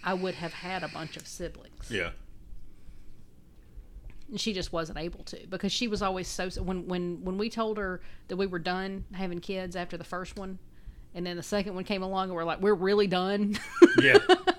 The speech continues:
Speaker 1: We were really done. Like, she, she was very, that, like, that saddened her,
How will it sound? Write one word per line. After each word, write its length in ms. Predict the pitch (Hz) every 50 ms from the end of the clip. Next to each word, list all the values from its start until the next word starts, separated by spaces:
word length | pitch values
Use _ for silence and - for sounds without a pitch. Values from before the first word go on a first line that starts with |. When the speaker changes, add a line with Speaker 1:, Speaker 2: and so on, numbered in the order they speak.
| - - - - - - - - - -
Speaker 1:
We 160 | 196 220 254
were 160 | 247 220 196 185
really 320 | 196 208 214 220 220 214
done. 480 | 190 180 180 175 185 185 202 208 220 - - - - - -
Like, 160 | - 202 196
she, 340 | - - 254 262 254 208 190
she 160 | 165 - 233
was 160 | 233 220 190 170
very, 500 | 170 165 175 175 175 185 175 170 156 123
that, 180 | - - 165 135
like, 120 | 165 -
that 140 | - 196 127
saddened 440 | - - 185 165 170 165 147 139 -
her, 320 | 131 85 69 - 175 190